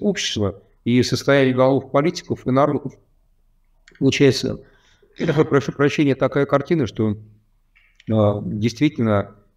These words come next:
надо прогнозировать продолжение конфликта минимум на год. При условии, что Байден, когда посещал Польшу, сказал, что оборонный заказ у него на два-три года вперед расписан. Польша, между прочим, заказала восемьсот-девятьсот танков в Южной Корее,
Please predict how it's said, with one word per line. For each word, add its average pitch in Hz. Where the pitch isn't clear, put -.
надо 120
прогнозировать 117
продолжение 113
конфликта 117
минимум 113
на 156
год. 104
При 123
условии, 120
что 120
Байден, 135
когда 113
посещал 120
Польшу, 170
сказал, 139
что 110
оборонный 120
заказ 127
у -
него 117
на 113
два-три 123
года 117
вперед 113
расписан. -
Польша, 156
между 113
прочим, 123
заказала 120
восемьсот-девятьсот 104
танков 113
в -
Южной 107
Корее, 135